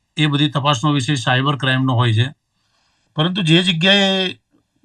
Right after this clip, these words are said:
અ, સ્થળ આપવામાં આવે કે ભાઈ આ સ્કૂલ ઉડાવી દઈશું, તો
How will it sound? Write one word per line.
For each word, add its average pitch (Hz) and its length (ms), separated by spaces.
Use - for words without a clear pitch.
અ, 165 180
સ્થળ 175 300
આપવામાં 180 440
આવે 170 280
કે 160 140
ભાઈ 156 420
આ - 100
સ્કૂલ 170 520
ઉડાવી 151 280
દઈશું, 120 420
તો 180 420